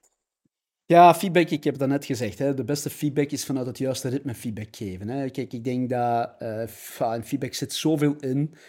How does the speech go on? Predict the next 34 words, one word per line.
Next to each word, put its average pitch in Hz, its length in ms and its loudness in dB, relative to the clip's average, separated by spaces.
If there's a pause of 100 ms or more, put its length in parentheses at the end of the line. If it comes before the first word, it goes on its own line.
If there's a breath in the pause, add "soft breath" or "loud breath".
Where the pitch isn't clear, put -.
(240 soft breath)
Alleen, 156 680 4
ik 127 220 -12
denk 147 180 4
dat 147 100 2
ik - 60 -10
het 127 80 -8
best 143 180 -4
kan 131 140 -6
vergelijken 123 580 -4 (260 soft breath)
met, 120 560 -6
eh, 113 280 -6
het - 180 -12
geven 117 320 -6
van 110 220 -6
een 101 80 -8 (120)
pas - 420 -6
in 113 120 -6
een 113 140 -8
ploegsport. - 760 -6
En - 140 -12
wat 110 120 -6
is 113 160 -8
een 107 100 -8
goede 127 220 -4
pas 110 240 -8
in 113 80 -6
een 104 120 -10
ploegsport? 147 500 -6
Dat - 520 -20
is - 0 -
een 110 120 -6
bal 104 140 -4
dat 101 100 -6
aankomt. 104 680 -8